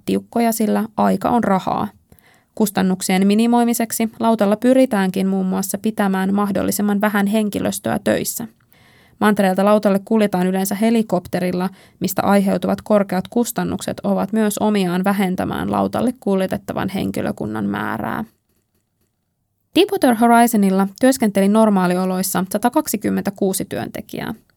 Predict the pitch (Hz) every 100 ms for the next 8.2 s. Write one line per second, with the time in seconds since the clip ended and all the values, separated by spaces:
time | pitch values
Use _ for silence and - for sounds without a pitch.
0 | _ - _ _ _ - 226 240 254 247
1 | 202 214 233 220 220 202 226 233 220 208
2 | 202 220 - 240 - 247 202 - 202 196
3 | 233 196 233 214 208 - 202 - 247 233
4 | 208 208 202 196 202 202 - 220 220 202
5 | - - _ 285 294 240 196 196 208 233
6 | 240 226 226 254 240 190 190 196 - 208
7 | 202 214 208 214 208 - - - - _
8 | -